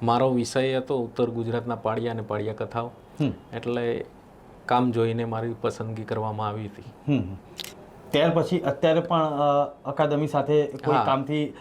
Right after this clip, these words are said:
Speaker 2: આપ જોડાયેલા છો ખરા?
Speaker 1: હા, અત્યારે પણ મારો એ કોર્સ ચાલુ જ છે.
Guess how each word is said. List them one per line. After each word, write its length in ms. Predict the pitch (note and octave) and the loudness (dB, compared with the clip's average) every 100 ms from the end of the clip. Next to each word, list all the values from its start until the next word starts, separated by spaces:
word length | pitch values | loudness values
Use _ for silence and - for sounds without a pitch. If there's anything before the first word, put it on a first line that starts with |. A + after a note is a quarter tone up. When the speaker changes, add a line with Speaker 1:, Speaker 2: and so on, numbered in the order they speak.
| - C3 | -4 2
Speaker 2:
આપ 440 | C#3+ C#3+ C#3+ D3 | 2 4 2 0
જોડાયેલા 460 | B2+ B2+ C#3 C#3+ C#3+ | 0 2 4 4 2
છો 140 | D3 | -2
ખરા? 200 | C#3+ D3+ - - | -8 -10 -8 2
Speaker 1:
હા, 160 | D#3 | 2
અત્યારે 320 | C3+ - D#3+ | 2 2 0
પણ 200 | D#3+ D#3+ | 0 -2
મારો 280 | D#3+ D3+ D#3 | 0 0 2
એ 120 | D3+ | 2
કોર્સ 360 | D#3 - D3+ D3+ | 0 2 2 2
ચાલુ 320 | - C#3 C#3+ | 0 0 0
જ 40 | B2 | -4
છે. 280 | - G2+ | -6 -8